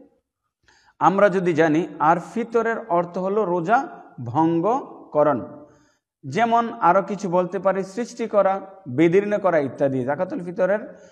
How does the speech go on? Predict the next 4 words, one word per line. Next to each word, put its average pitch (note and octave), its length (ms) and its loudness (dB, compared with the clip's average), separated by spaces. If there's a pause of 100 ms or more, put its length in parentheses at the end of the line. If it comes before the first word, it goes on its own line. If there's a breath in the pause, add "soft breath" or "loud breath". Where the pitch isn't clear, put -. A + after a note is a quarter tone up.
(140 loud breath)
শরীয় G#3+ 360 0
অর্থ G3+ 260 0
হলো G#3+ 480 0 (160)
রোজা F#3+ 760 2